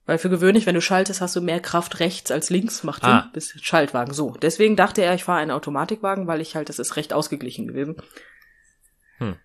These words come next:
Speaker 1: <laughs> Ich hab jetzt nicht gesagt, „Ja, ich stehe auf Frauen.“ <laughs> Das hilft.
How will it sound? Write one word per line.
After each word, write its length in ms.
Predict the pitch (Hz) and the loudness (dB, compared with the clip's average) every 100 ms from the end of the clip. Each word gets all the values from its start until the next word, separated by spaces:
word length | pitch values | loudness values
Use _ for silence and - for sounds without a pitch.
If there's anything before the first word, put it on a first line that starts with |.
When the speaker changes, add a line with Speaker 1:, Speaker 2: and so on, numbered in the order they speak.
| _ - | _ -6
Speaker 1:
<laughs> 100 | 170 262 - - - - | 2 2 2 -8 -4 4
Ich 280 | 240 - | 4 6
hab 120 | 226 202 | 4 4
jetzt 140 | 196 | 4
nicht 160 | 226 233 | 4 6
gesagt, 220 | 180 175 | 2 4
„Ja, 120 | 170 | 2
ich 100 | 160 | 2
stehe 180 | - 180 | 0 0
auf 60 | 165 | 0
Frauen.“ 380 | - 185 190 - 294 - | 6 8 8 8 4 6
<laughs> 160 | 466 | 6
Das 140 | 392 392 | 6 8
hilft. 300 | 262 277 | 8 8